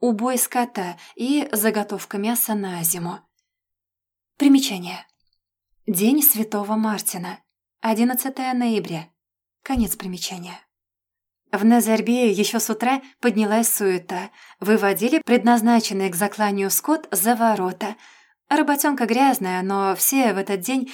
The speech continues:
веселы, хлещут эль и жарят на кострах самые лакомые куски свежего мяса.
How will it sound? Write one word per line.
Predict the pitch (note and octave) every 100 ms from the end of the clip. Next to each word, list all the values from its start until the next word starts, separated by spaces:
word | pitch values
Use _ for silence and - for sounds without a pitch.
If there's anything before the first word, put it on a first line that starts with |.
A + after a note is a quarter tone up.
| -
веселы, | G#3+ D4 D4+ A#3+ F3+ F3+ A#3 - -
хлещут | - A3+ D#4 D4+ A#3 A3 -
эль | G3 G#3+ C4+ - -
и | D4 C#4+ -
жарят | G#3 A#3 G#3+ G3+
на | G3+
кострах | G#3 G#3 - D4 D4
самые | - A3 B3 C#4
лакомые | G3+ G3 F#3+ F#3+ F3+ F3+
куски | F3 F#3 - D4
свежего | C#4+ F#3+ G#3 G#3 F#3+ G3
мяса. | F#3 G3 G3+ -